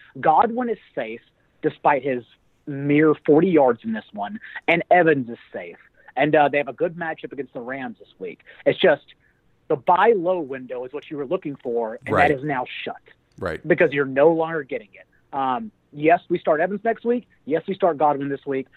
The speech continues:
Speaker 1: But this is why we talked about him coming into this week, 'cause it was such an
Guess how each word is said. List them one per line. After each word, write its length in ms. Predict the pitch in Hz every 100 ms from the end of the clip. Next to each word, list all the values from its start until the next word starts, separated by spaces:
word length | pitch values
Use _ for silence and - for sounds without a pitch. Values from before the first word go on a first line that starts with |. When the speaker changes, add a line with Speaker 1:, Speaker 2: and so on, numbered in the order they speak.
| _
Speaker 1:
But 80 | -
this 120 | 165
is 120 | 175
why 300 | 165 160 156
we 160 | 135 196
talked 320 | - 160 -
about 220 | 156 147
him 120 | 156
coming 300 | 143 147 175
into 160 | 165 151
this 180 | 135 -
week, 240 | 135 131 - - -
'cause 120 | 151
it 80 | 156
was 100 | 143 -
such 240 | 165 170
an 100 | 135